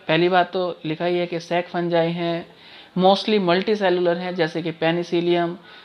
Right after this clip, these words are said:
कभी कभार unicellular भी होती हैं, यानी इसमें multicellular और unicellular दोनों के example हैं। Unicellular का yeast है बच्चों, Saprophyte होती हैं, decomposers हैं, parasitic हैं और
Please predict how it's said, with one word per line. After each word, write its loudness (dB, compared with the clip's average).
कभी 6
कभार 2
unicellular -2
भी -4
होती -4
हैं, -4
यानी 0
इसमें -4
multicellular 2
और 0
unicellular 0
दोनों 0
के 0
example 0
हैं। -6
Unicellular 2
का -2
yeast -2
है -2
बच्चों, -2
Saprophyte 2
होती -8
हैं, -6
decomposers 0
हैं, -6
parasitic 2
हैं -8
और 2